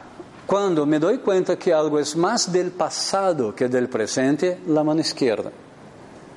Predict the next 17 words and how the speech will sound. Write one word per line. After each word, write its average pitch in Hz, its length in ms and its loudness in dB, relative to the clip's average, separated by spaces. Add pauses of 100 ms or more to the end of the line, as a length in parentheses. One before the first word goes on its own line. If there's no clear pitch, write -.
(640)
Más 185 420 2
del 208 180 4
presente, 170 1080 0
cosas 160 300 0
que - 80 0
están 160 240 -2
presentes, 160 600 0
que 156 120 -2
son 151 180 0
cosas 156 320 0
actuales, 156 840 0 (340)
más 131 340 2
de 160 100 4
la 151 100 2
mano 151 220 2
derecha. 139 420 -2 (1600)
¿Vale? 110 380 0